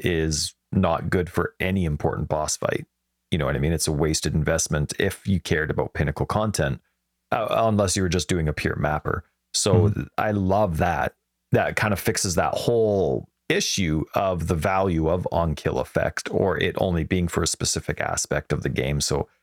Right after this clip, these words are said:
Speaker 1: that's really cool. I mean, even having a customizable <laughs> ascendancy where it's just
Speaker 2: Mm-hmm.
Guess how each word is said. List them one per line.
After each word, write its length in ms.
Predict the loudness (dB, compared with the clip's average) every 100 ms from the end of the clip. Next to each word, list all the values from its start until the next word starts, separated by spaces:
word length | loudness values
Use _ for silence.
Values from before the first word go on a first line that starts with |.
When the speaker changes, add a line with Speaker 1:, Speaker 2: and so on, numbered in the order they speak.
| _ _ -4
Speaker 1:
that's 380 | 0 2 2 0
really 240 | 0 0 2
cool. 380 | 2 2 2 2
I 80 |
mean, 220 | 2 0 0
even 240 | 0 2
having 640 | 0 0 0 2 2 0 -2
a 60 | -4
customizable 1120 | -4 -2 -2 -2 0 0 2 0 2 2 2
<laughs> 0 |
ascendancy 720 | 2 2 2 2 0 0 2
where 180 | 4 2
it's 160 | 2 2
just 240 | 4 6
Speaker 2:
Mm-hmm. 100 | 4